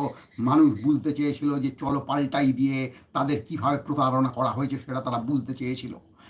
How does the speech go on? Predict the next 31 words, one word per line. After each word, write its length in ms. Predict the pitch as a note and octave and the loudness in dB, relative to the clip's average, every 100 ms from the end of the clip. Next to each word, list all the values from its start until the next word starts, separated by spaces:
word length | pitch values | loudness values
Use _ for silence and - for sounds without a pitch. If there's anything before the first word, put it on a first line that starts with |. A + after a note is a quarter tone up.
| - | -6
কিন্তু 160 | D#3+ E3 | -2 2
দু 120 | E3+ | 4
হাজার 260 | E3+ G3+ - | 6 4 0
তেইশে 300 | F#3+ G3 - | 0 -2 -2
হলো 220 | F#3 F#3 | 0 2
না 80 | G3 | 0
কেন? 200 | F#3+ F#3 | 0 -2
কেননা 220 | E3+ E3 | 0 0
দু 160 | D#3 E3 | 2 0
হাজার 240 | D#3 E3+ E3 | 2 0 0
তেইশে 260 | E3 D#3+ E3 | 0 0 0
মাঝখানে 360 | D3+ D3+ D#3 D3 | 0 0 0 2
মোথা 340 | D3+ D3 D3+ | 2 2 0
এসে 200 | C#3+ D3 | 0 -2
গেল, 260 | D3 D3 C#3+ - - | 2 2 0 -6 -8
যে 100 | A#2 | 0
বাঙালি 420 | C3+ C#3 D3 D#3+ D3 | 2 4 4 6 4
ভোট 240 | C3 D#3 | 2 0
আর 140 | D3 | 0
উপজাতি 520 | C#3+ C#3 D3+ D3 - C3+ | -2 -4 -2 0 0 -2
ভোটের 340 | A2 D3+ C#3+ | -2 0 2
মধ্যে 280 | C#3+ C3 C#3 | 2 2 -2
দ্বন্দ্ব 420 | B2+ C3 C#3+ D#3 | 0 4 6 6
তৈরি 280 | D3+ D3 C#3 | 2 2 2
করে 340 | C#3 C#3 C3+ - - | -2 -6 -8 -10 -10
বিজেপির 400 | A2 D#3 E3 D#3+ | -2 2 4 4
সঙ্গে 380 | - C#3+ D3 C#3+ | 2 4 6 6
কখনো 280 | D3 C#3+ D3 | 2 2 2
হাত 240 | - D3+ C#3 | 0 -2 2
মেলাবো 400 | C#3 C#3+ C3+ C#3 | 2 2 2 2
না 240 | C3+ C#3 | 2 2